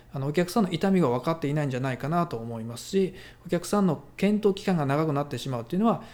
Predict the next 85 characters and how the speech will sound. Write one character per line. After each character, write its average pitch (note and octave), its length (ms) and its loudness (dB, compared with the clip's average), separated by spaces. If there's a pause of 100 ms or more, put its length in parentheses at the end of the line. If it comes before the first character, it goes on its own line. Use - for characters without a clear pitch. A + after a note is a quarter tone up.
(200)
え A#2+ 420 2
ー、 - 20 -4
限 F3 200 4
定 F3+ 140 4
し - 80 -2
て D#3 100 2
い D3 40 2
な C3 120 2
い。 G2+ 80 -10 (240)
も F3+ 100 4
し F3+ 80 0
く G3+ 120 0
は F3 180 4
も C#3+ 220 0
う - 100 -10
相 E3 160 4
見 F#3+ 100 6
積 G3 120 2
も E3+ 100 6
り C3 60 -2
の A#2 60 -6
叩 E3 240 0
き E3+ 80 2
台 E3+ 120 0
に D#3+ 40 -2
さ D#3+ 120 0
れ D#3+ 80 2
て D#3+ 100 2
る D#3 80 0
か C#3+ 120 -4
の A2+ 100 -6
ど B2+ 80 -2
っ - 20 -4
ち - 100 -12
か C#3+ 120 -2
で A#2+ 80 -4
す - 120 -8
よ C3 100 2
っ B2+ 40 -2
て A#2+ 120 -12
言 G#2 80 -12
い - 20 -16
た A#2 120 -10
い A2+ 60 -14
し。 - 120 -16 (420)
で、 G#3 240 0 (160)
三 D3+ 100 -2
つ - 160 -6
目 D3+ 100 0
の、 E3+ 280 2 (840)
発 D#3+ 180 0
注 E3 120 2
が D#3+ 80 4
な D#3 100 2
く D#3 60 0
な D3 100 2
っ D3 40 -2
た C3 80 -4
お B2 40 -2
客 B2+ 200 -4
さ D3 100 -4
ん D#3 60 -4
か A3 100 0
ら G#3+ 160 2 (220)
再 G3 200 2
度 F3 60 4
受 C3 160 -2
注 D#3+ 140 0
を - 20 4
も D3 100 2
ら D3+ 60 4
う D3 60 2
こ D#3 80 -2
と C#3+ 80 -2
が A#2 80 -2
で B2 80 -2
き C3+ 100 -4
な A#2+ 80 -2
い A2+ 60 -8
っ - 20 -16
て - 140 -10
い - 20 -2
う - 20 -2
の F#3 120 2
は、 F3+ 160 0